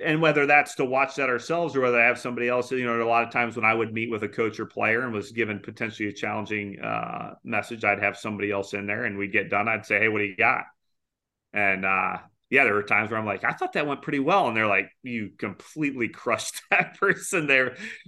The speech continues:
You know, that, that did not go the way you think it w-, it did." So the, the external perspective, I think this is where that mentorship piece can come into play too. Um,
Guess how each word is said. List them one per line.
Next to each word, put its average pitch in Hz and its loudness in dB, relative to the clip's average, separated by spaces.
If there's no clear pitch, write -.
You 156 4
know, 110 6
that, 131 4
that 135 4
did 127 4
not 131 4
go 123 4
the 117 2
way 113 2
you 110 2
think 131 -2
it 120 -2
w-, 110 -8
it 110 2
did." 104 2
So 131 2
the, 156 4
the 151 4
external 165 0
perspective, 135 0
I 135 4
think 170 0
this 165 0
is 139 -8
where 143 0
that 120 2
mentorship 135 -4
piece 151 -6
can 147 -6
come 143 -2
into 139 -2
play 135 0
too. 139 0
Um, 107 2